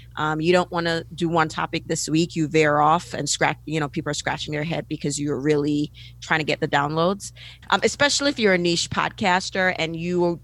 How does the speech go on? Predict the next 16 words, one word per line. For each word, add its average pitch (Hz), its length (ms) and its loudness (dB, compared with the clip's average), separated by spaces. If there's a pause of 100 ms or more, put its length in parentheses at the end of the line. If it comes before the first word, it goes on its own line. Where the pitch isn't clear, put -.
(100)
do 175 160 -2
not 160 320 2
have 151 440 2
a 156 120 -2
large 151 340 -2
studio 151 440 0
producing 143 460 -6
your 160 140 -2
content, 202 680 -2 (340)
it 196 100 4
is 185 120 2
important 185 680 0
to 160 320 -2
manage 165 420 0
your 160 100 6
expectation 147 840 0